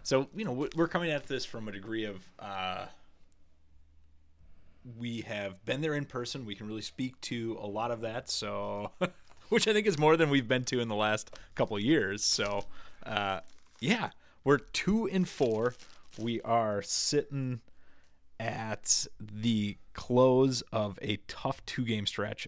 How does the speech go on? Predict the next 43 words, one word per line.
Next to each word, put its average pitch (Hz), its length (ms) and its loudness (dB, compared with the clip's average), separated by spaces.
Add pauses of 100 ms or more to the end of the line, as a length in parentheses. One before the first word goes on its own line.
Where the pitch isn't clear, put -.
against 98 500 -6
the 104 80 -2
Dodgers. 104 680 -2
And 101 280 -2
like 104 220 0
you 101 80 -4
mentioned, 101 420 -6
we 101 220 -4
saw 104 320 4
baseball 117 720 0 (360)
immortality 147 960 -2
and 107 140 -4
maybe 107 240 0
one 110 240 -2
of 104 80 -4
the 104 80 2
last 104 480 -2
of 104 240 -8
his 101 240 -4
kind, 107 480 -4 (360)
Clayton 110 300 2
Kershaw, 98 480 2 (640)
dealing 143 580 10 (540)
on 110 200 -2
a 104 160 -2
cold, 113 680 6 (180)
cold 101 540 0 (280)
early 151 300 4
April 101 300 -2
day 92 360 -6 (480)
in 107 160 -2
which 107 240 0
I - 60 -6
think 113 220 -4
you 117 100 -2
said 117 220 0
the 104 100 0
high 120 400 -4
that 117 200 2
we 107 140 -2
saw 120 300 0
was, 117 120 -8
like, 90 140 -4